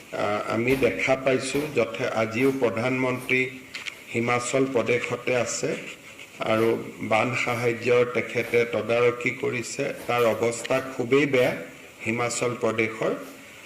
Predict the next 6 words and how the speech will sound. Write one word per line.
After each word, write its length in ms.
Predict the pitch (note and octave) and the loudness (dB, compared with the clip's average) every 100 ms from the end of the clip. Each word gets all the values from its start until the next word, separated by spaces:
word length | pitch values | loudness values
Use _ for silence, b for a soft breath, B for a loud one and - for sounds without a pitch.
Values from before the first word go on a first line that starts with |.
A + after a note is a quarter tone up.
| - | -6
আমি 240 | A2+ C3 | -2 2
হিমাচল 760 | D3 C3+ C3+ C3 C#3 C3+ D#3+ D#3+ | 2 2 2 2 0 2 4 2
প্ৰদেশ 560 | D#3+ B2+ C3+ C3+ - | 2 2 2 0 -2
চৰকাৰক 560 | - A#2 A#2 A#2+ B2 G3 - - | 0 2 2 0 2 0 -4 -4
অসম 380 | A2 - C3+ | -4 -2 -2
চৰকাৰৰ 640 | C3+ C#3+ C3 B2 B2 B2+ | -2 -2 -2 -2 0 0